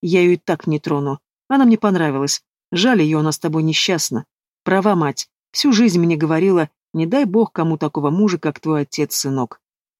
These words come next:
«Пошел вон». Лера едва успела вернуться в гостиную, когда туда заглянули отец и сын.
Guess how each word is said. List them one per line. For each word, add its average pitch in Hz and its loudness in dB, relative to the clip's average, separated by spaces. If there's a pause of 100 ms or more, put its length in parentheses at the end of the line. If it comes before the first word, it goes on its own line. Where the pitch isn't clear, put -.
(240)
«Пошел 170 0
вон». 160 0 (960)
Лера 220 4
едва 160 2
успела 180 0
вернуться 160 -2
в 139 -6
гостиную, 185 0 (280)
когда 190 -2
туда 185 0
заглянули 165 0
отец 160 -4
и 175 -2
сын. 135 -4